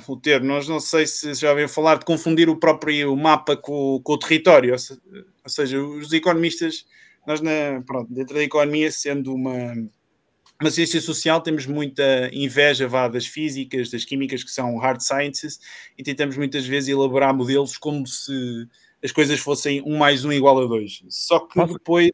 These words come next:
Speaker 1: acabamos por, ehm, lá está, construir modelos que não correspondem à realidade e depois aca-, acabamos por confundir o próprio mapa com, com o território. Eh, o, curiosamente, o, o Taleb, o, que é também um dos grandes críticos de Bitcoin, curiosamente,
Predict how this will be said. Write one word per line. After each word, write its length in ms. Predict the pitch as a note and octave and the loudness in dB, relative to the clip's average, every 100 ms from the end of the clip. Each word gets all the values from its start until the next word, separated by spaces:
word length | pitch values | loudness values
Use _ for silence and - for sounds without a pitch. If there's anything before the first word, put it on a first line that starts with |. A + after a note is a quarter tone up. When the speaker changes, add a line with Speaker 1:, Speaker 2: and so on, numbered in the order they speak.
| - | 0
Speaker 1:
acabamos 380 | - D#3+ E3+ E3 | -2 2 2 2
por, 340 | - E3 E3+ E3 | -4 2 4 6
ehm, 1400 | E3+ E3+ _ _ _ _ - D3+ D#3 D#3+ D#3+ E3 E3 E3 | 2 -2 _ _ _ _ -2 2 2 2 -2 -6 -10 -6
lá 100 | E3 | -2
está, 220 | D#3+ E3+ | 2 2
construir 560 | - C#3+ - D#3 D3+ D3 | 2 -2 -2 0 0 2
modelos 420 | D3+ D3+ D#3+ D#3+ | 0 2 2 2
que 140 | - E3+ | -2 -2
não 120 | E3 | -2
correspondem 600 | E3+ D#3 - D#3+ D#3 D#3 | -2 -8 -6 -2 2 4
à 100 | D3+ | 4
realidade 520 | D#3 D#3 D3+ D#3+ E3+ | 4 0 2 4 2
e 20 | |
depois 200 | E3 E3 | 0 -2
aca-, 360 | D#3+ E3 E3 D#3+ | -2 -2 -2 0
acabamos 340 | D#3 D#3+ D#3 | 0 0 -2
por 220 | - D#3 | -2 -6
confundir 720 | D#3 D#3 - D#3+ D3 D#3+ E3 - _ _ _ _ | -2 -4 -2 -4 -2 -2 -4 -8 _ _ _ _
o 80 | D3+ | 2
próprio 380 | E3+ D#3+ D#3 | 4 6 2
mapa 360 | D#3 D#3 D#3 E3+ | 4 4 2 -2
com, 460 | - D#3+ D#3+ D#3+ D#3 | -2 0 2 0 -4
com 80 | D#3 | -4
o 60 | D#3 | -2
território. 540 | D#3+ D#3 D#3 C3 A2+ - _ _ _ _ _ | 0 2 4 4 0 -12 _ _ _ _ _
Eh, 460 | - A#2+ A#2 A2+ A#2 | -10 -8 -8 -8 -10
o, 220 | D#3 D3 | -8 -8
curiosamente, 640 | C#3 D#3+ D#3 D#3 D3+ D#3+ D#3 | -2 6 6 6 2 0 -2
o, 480 | C#3+ B2+ B2 A#2+ B2 | -6 -4 -4 -6 -10
o 140 | C#3 C3+ | -12 0
Taleb, 500 | C#3+ C3 C3+ D3 C3+ | 6 6 6 4 0
o, 460 | B2+ A#2+ A#2 A#2 - | -6 -6 -8 -12 -2
que 100 | D3+ | 0
é 40 | |
também 300 | C#3 D#3 D3+ | 2 2 2
um 100 | D3+ | 2
dos 160 | C3+ C3 | -2 2
grandes 300 | D3+ D3 - | 2 2 -2
críticos 380 | C#3+ C#3 C#3+ - | -4 -4 -8 -8
de 60 | |
Bitcoin, 360 | C#3 A#2+ C#3+ D#3 | -10 -2 -2 -2
curiosamente, 720 | C#3 C3+ B2+ A#2+ B2 C3+ - | -2 -2 0 -2 -4 -6 -12